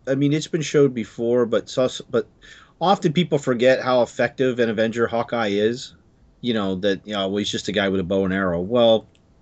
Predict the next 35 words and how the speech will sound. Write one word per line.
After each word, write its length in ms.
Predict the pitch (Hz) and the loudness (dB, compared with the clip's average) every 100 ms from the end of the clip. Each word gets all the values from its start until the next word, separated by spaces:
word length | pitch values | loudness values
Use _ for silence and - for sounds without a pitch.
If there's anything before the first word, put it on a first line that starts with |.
| _ | _
you 120 | - | -2
know, 100 | 123 | 0
he's 180 | 117 120 | 0 0
able 200 | 123 120 | 2 4
to 80 | 110 | 2
take 260 | - 120 120 | 2 2 2
on 420 | 117 110 110 123 | 0 0 -2 -4
one 200 | 113 113 | -2 0
of 60 | |
the 80 | 101 | 0
Elders 340 | 101 110 104 95 | 0 0 -2 -4
of 60 | |
the 60 | 90 | -4
Universe, 540 | 113 131 92 87 - | -2 -2 0 -2 -2
and, 240 | 90 90 - | -6 -6 -8
you 140 | 143 101 | -6 -4
know, 100 | 85 | -2
granted, 320 | 98 107 98 | 0 0 0
the 60 | 90 | 0
guy's 260 | 90 85 | 0 0
a, 140 | 85 82 _ | -4 -10 _
kinda 180 | 110 101 | -2 0
winded 400 | 90 139 110 104 - - - - _ | 2 2 2 -2 -6 -20 -20 -20 _
and 100 | 107 | 0
old, 400 | 113 131 104 107 - - - - _ _ - | 4 6 6 2 -6 -20 -20 -20 _ _ 4
but 240 | 165 143 | 6 4
still, 260 | - 220 185 | 2 4 6
he 200 | 143 151 | 6 4
is 120 | 135 | 0
a 60 | |
powerful 400 | - 131 123 113 | -2 -2 -2 -2
being, 420 | 95 135 160 123 107 | -2 0 0 0 -2
and, 160 | 107 | -6
and 300 | 107 110 110 | -6 -6 -6
he, 240 | 104 123 | -6 -8